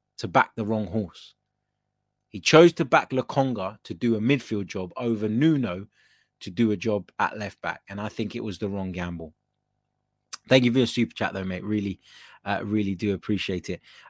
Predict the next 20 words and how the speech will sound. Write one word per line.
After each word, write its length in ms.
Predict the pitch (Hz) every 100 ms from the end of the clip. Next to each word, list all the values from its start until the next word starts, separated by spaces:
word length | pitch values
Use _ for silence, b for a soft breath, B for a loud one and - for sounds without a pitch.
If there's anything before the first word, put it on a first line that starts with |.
| -
Uh, 260 | 123 120 113
Troy 380 | - 143 147
says, 400 | 131 - 131 117
uh, 180 | 127 120 -
"Can 240 | - 135
you 160 | 135 135 -
outright 500 | 131 131 120 117 110
admit 580 | 113 113 113 127 95 _ _ _ _ _
you 200 | 101 104
were 160 | 110 110
wrong 420 | 101 123 113 113 -
about 320 | 107 110 107
Arteta?" 580 | 104 107 - 139 - - _ _ _ _ _ _ _ _ _ _ _ _ -
No. 320 | 175 254 110 80 - _ _ _ _ _ _ _ -
Um, 540 | 123 131 135 135 135 -
wh-, 220 | 120 -
why 300 | 139 147 165
would 220 | 175 175 170
I, 400 | 160 156 147 - _ _ _ _ _ _ _ _ _ _ _
um, 640 | 113 123 127 127 127 127